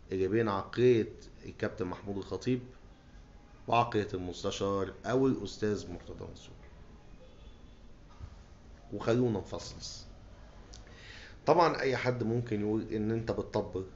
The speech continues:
ممكن يقول إنك أنت بتضخم. تلات دقايق تسعة وأربعين ثانية قال فيهم إيه الخطيب؟ قصاد عشرات الساعات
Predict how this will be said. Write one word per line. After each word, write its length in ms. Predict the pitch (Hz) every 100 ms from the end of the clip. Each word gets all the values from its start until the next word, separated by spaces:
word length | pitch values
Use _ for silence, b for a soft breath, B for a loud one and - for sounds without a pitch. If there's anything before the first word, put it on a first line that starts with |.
| - - - - -
ممكن 280 | 113 117 104
يقول 180 | 107
إنك 240 | 107 95 107
أنت 140 | 104
بتضخم. 500 | 101 107 123 - 101 - - B B B B B -
تلات 200 | 117 117
دقايق 240 | 107 117 107
تسعة 280 | 113 101
وأربعين 300 | 95 90 101
ثانية 440 | 101 - 95 85 82
قال 200 | - 101
فيهم 340 | - 107 101
إيه 80 | 85
الخطيب؟ 440 | 107 113 110 127 104 - - - B B B B B -
قصاد 460 | - 113 120 107
عشرات 760 | 101 98 101 92 98 110 110 113
الساعات 840 | - - 104 104 110 107 - -